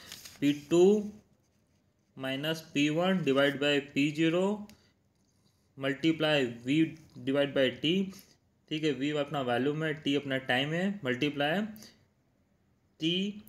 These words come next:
ambient divide by T final। यहाँ पर हम लोग क्या किया है,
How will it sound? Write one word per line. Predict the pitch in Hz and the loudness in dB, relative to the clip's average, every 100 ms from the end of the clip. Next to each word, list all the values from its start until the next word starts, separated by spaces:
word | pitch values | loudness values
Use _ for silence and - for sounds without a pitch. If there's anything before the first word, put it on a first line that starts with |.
| - | -8
ambient | 127 127 143 165 160 135 123 | -4 -4 -4 -4 -6 -8 0
divide | 131 131 160 | 2 2 0
by | 208 180 | -2 2
T | 147 135 | 2 2
final। | 117 117 113 - - - _ _ _ - | -2 -2 -4 -6 -20 -20 _ _ _ -10
यहाँ | 143 151 | -8 -2
पर | 165 | -2
हम | 165 | 0
लोग | 160 | -2
क्या | 160 151 | -2 -2
किया | 160 | 0
है, | 175 | 0